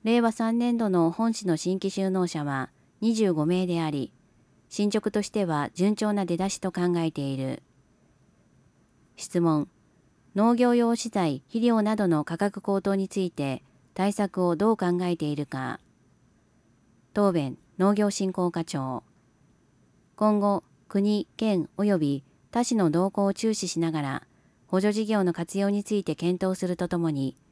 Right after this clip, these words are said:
堆肥による有機質肥料の活用や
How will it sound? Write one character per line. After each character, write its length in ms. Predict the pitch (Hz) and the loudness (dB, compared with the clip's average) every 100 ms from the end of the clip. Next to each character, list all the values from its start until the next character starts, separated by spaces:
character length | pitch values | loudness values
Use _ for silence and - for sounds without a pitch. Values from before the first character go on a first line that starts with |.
| _ _ _ | _ _ _
堆 180 | 233 233 | 2 4
肥 160 | 202 175 | 4 4
に 100 | 160 | 4
よ 140 | 151 | 4
る 240 | 151 147 - - | 2 -2 -4 0
有 180 | 208 220 | 2 2
機 160 | 226 | 0
質 220 | 214 - | -2 -2
肥 140 | 220 226 | -2 2
料 200 | 233 196 | 2 4
の 120 | 151 | 2
活 280 | 147 - 165 | 0 -4 0
用 220 | 165 160 | 2 2
や 260 | 156 151 | 0 -4